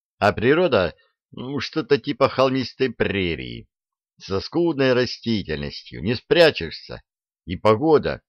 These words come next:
ну, просто чудо, что за погода, ну, прям как сейчас, солнышко. Кстати, о солнышке.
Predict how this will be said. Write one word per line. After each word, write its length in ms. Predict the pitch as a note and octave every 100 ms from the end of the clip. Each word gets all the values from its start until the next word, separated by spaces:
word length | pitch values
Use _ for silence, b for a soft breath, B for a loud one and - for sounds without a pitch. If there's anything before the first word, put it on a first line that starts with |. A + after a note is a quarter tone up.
| _ _ _ _ -
ну, 160 | G2+ G#2
просто 440 | D3 - - A#2+
чудо, 560 | - - E3 E3+ C#3+ A#2
что 260 | - A2+
за 120 | G2+
погода, 440 | F#2 G2 E2+ E2 E2
ну, 160 | G#2
прям 280 | F#2+ A#2+ A2+
как 200 | A#2+ A2+
сейчас, 720 | - A#2+ A2+ - C#2 - - _ _ _ -
солнышко. 800 | B2 A#2+ F#2 C#2+ - - A1+ - _ _ _ _ _ _ _ _ _ _ _
Кстати, 480 | - - C3 G2+ D#2+
о 180 | F2
солнышке. 680 | - B2 F#2+ C#2+ - - A#1